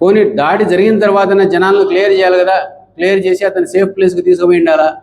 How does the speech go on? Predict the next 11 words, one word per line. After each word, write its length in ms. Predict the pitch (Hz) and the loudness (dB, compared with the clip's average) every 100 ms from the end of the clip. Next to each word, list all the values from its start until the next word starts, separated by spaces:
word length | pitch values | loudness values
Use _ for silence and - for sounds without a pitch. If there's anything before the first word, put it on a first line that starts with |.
| _ _ _ _ | _ _ _ _
అది 140 | 147 180 | -2 0
కూడా 120 | 208 | 2
చేయలే, 280 | 190 175 165 | 2 0 0
ప్రదర్శన 320 | 143 175 180 175 | -2 -4 -2 0
చేసినారు. 480 | 165 151 151 139 135 _ _ _ _ _ _ _ _ _ _ _ _ _ _ | -2 -4 -8 -8 -12 _ _ _ _ _ _ _ _ _ _ _ _ _ _
క్యాంపు 300 | 143 180 190 190 | -4 0 0 2
తీసుకుపోయి 440 | 180 175 180 190 190 | 0 0 0 0 0
చిన్న 140 | 180 180 180 | 0 0 0
ప-, 140 | 160 147 | -2 -2
బస్సులోనే 380 | 156 185 196 214 | -4 0 2 2
ఒక 200 | 190 | 0